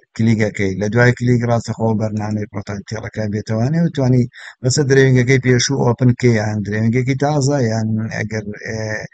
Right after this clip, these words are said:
ئێ، ئێ، بیم و کۆڵم لێ ئاوتێکت هەبێ، توانی کاری دیتێلینگی لێرە لە، بۆ ئەنجام دەی. ئێ، یان بە ئارەزوی خۆت. ئێستا ئێمە لە، لە پلانە، لە پلانە ئەگەر لە بلەنگ لە نهۆمی سەرەوە، ئێم،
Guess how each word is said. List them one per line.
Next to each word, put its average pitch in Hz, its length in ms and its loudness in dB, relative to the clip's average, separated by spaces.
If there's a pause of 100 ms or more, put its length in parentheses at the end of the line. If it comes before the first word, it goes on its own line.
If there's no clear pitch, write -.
(340)
ئێ، 113 120 0 (640)
ئێ، 107 340 -4 (920)
بیم 117 180 4
و - 100 0
کۆڵم 113 260 4
لێ 101 180 0
ئاوتێکت 147 500 -4
هەبێ، 175 160 0 (160)
توانی 160 460 2 (640)
کاری 120 340 4 (140)
دیتێلینگی 107 580 0
لێرە 98 260 -4
لە، 98 120 -4 (240)
بۆ 104 160 -6
ئەنجام 95 440 -2
دەی. 98 140 -8 (500)
ئێ، 107 100 0 (200)
یان 123 160 2
بە 110 100 -2
ئارەزوی 110 380 0
خۆت. 98 240 -6
ئێستا 175 320 0
ئێمە 185 220 6 (120)
لە، 139 140 4 (640)
لە 120 160 6
پلانە، 147 460 2 (160)
لە 107 120 -2
پلانە 127 380 2
ئەگەر 107 240 0
لە 107 80 -2
بلەنگ 127 260 2
لە 120 80 2 (140)
نهۆمی 151 460 4
سەرەوە، 135 380 2 (480)
ئێم، 110 300 2